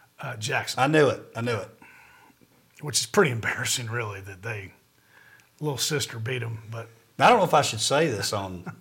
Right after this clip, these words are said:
Speaker 2: <laughs> on, you know, the, the longest running show on W C T V, 'cause I'm putting it out there for people to hear. I, I think the coach might be partial to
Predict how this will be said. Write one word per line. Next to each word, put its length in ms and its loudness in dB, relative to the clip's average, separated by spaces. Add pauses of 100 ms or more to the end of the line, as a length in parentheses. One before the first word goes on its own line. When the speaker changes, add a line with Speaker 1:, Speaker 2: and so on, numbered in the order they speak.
Speaker 2:
<laughs> 200 -16
on, 320 -8 (580)
you 120 -8
know, 140 -8
the, 200 -10 (800)
the 100 -8
longest 600 0
running 560 -4 (720)
show 380 4
on 160 -2
W 260 -2
C 220 -4
T 200 -6
V, 240 -2
'cause 120 -6
I'm 120 -6
putting 200 0
it 80 -2
out 240 0
there 160 -2
for 100 -12
people 300 -8
to 80 -8
hear. 380 -2 (640)
I, 280 4
I 20 0
think 400 -4
the 80 -4
coach 320 2
might 180 -2
be 120 -2
partial 420 -4
to 200 -18